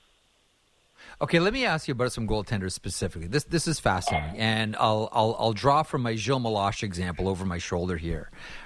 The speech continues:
Um, so Mike Agello, who's a, a good buddy of mine, uh, Sports Talk Radio fans, uh, certainly in Ontario will know him as Mike in Buffalo. Um,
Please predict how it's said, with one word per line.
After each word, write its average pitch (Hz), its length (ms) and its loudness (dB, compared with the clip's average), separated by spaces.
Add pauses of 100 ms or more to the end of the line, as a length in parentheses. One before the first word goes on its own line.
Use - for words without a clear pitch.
(100)
Um, 104 640 2
so 120 400 2
Mike 156 220 2
Agello, 110 440 2
who's 92 160 -4
a, 104 180 0
a 104 80 2
good 104 240 0
buddy 101 220 0
of 95 60 -2
mine, 87 380 -4
uh, 90 460 0
Sports - 360 0
Talk 113 220 2
Radio 107 220 2
fans, 92 460 -4
uh, 92 260 0
certainly 113 320 0
in 92 80 -4
Ontario 98 420 0
will 92 60 -2
know 92 140 -2
him 90 80 -4
as 87 140 -6
Mike 95 200 0
in 90 80 0
Buffalo. 85 500 0 (400)
Um, 90 340 2